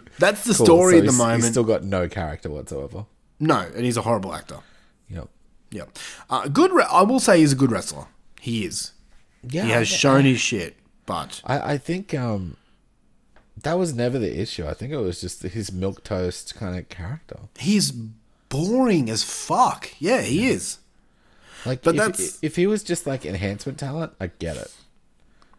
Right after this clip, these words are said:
Speaker 1: 'Cause he
Speaker 2: Yeah.
Speaker 1: would make anyone look good.
Speaker 2: Yeah.
Speaker 1: But as far as, like, is he a star? I don't fucking see it.
Speaker 2: They're pushing him. They are.
Speaker 1: But he's got no star quality.
Speaker 2: Nope. <laughs>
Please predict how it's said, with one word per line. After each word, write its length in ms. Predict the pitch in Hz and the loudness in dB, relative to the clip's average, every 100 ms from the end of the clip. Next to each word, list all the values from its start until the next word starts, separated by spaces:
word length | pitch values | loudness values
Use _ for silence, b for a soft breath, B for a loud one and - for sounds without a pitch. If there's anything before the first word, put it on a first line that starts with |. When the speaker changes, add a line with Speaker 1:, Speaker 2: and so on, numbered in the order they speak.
| - | -10
Speaker 1:
'Cause 160 | 110 127 | -4 0
he 60 | |
Speaker 2:
Yeah. 60 | 147 | 0
Speaker 1:
would 120 | 135 | 0
make 220 | 117 104 - | -4 -6 -8
anyone 340 | 110 117 104 | -4 -4 -4
look 220 | 95 - | -6 -10
good. 260 | - 90 87 _ _ _ _ - _ - | -6 -6 -6 _ _ _ _ -20 _ 0
Speaker 2:
Yeah. 280 | 190 196 - _ | 0 0 -4 _
Speaker 1:
But 160 | 117 107 | -2 0
as 160 | 110 104 | -2 -4
far 260 | 113 120 | -2 0
as, 100 | 131 | 0
like, 160 | 113 104 | -4 -6
is 160 | 101 95 | -8 -4
he 100 | 107 | -4
a 80 | 101 | -4
star? 560 | - 85 92 120 175 170 _ - | -4 -2 0 -2 -4 -8 _ -12
I 60 | |
don't 200 | 117 190 | -10 -10
fucking 280 | - 170 151 | -8 -8 -10
see 160 | - 120 | -8 -6
it. 180 | 101 - _ _ - | -6 -8 _ _ 0
Speaker 2:
They're 140 | 170 | 0
pushing 420 | - 214 240 190 92 | 0 -2 0 -2 -4
him. 200 | 76 - | -8 -8
They 120 | 143 | -2
are. 260 | 165 - - _ _ _ _ _ b b b b b b - | -2 -2 -8 _ _ _ _ _ b b b b b b -6
Speaker 1:
But 100 | 143 | -2
he's 160 | 156 | -2
got 180 | - 165 | -2 -4
no 140 | 165 170 | -2 -6
star 240 | 156 139 | -6 -10
quality. 460 | - 127 175 - - B B B B B B _ - | -6 -6 -6 -8 -14 B B B B B B _ -6
Speaker 2:
Nope. 220 | 127 - _ | -6 -6 _
<laughs> 60 | - | -6